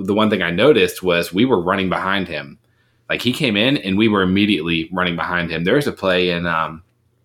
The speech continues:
it was in the second half. We had Braun at left guard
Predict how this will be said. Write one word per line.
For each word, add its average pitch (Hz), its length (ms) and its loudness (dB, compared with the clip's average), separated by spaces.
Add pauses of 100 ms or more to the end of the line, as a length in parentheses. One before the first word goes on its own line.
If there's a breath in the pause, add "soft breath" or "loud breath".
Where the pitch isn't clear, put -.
(320)
it - 40 -4
was 214 140 2
in 101 60 0
the 95 60 -2
second 92 280 -4
half. 110 400 -2 (520 soft breath)
We 107 140 -2
had 90 360 -2
Braun 107 500 0
at 98 180 -4
left 95 320 -4
guard 80 440 -2